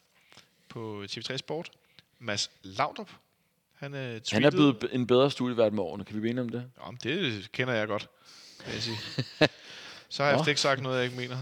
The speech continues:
Speaker 1: Øh, det kender jeg udmærket godt, at man bliver, man bliver bedre, når man øver sig.
Speaker 2: Det kan man, det kan man så godt.
Speaker 1: Øh, men Mads Laudrup skrev meget fint. Han, han var jo, øh, på stadion i går. Han skriver, "Udbud næste uge.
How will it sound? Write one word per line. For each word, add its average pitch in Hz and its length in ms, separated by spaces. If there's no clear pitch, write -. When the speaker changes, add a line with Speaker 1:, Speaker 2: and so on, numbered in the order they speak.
Speaker 1:
Øh, 107 360
det 143 160
kender 165 200
jeg 139 100
udmærket 139 320
godt, 127 120
at 127 60
man 120 160
bliver, 120 180
man 117 160
bliver 113 120
bedre, 117 220
når 147 80
man 123 140
øver 127 180
sig. 143 140
Speaker 2:
Det 110 80
kan 120 140
man, 101 160
det 98 160
kan 107 160
man 90 160
så 92 100
godt. 117 160
Speaker 1:
Øh, 113 340
men 127 220
Mads 131 180
Laudrup 156 260
skrev 151 220
meget 143 200
fint. 151 340
Han, 135 180
han 143 220
var 139 220
jo, 151 100
øh, 123 440
på - 160
stadion 139 300
i 131 40
går. 131 140
Han 139 100
skriver, 143 300
"Udbud 202 400
næste 131 420
uge. 104 180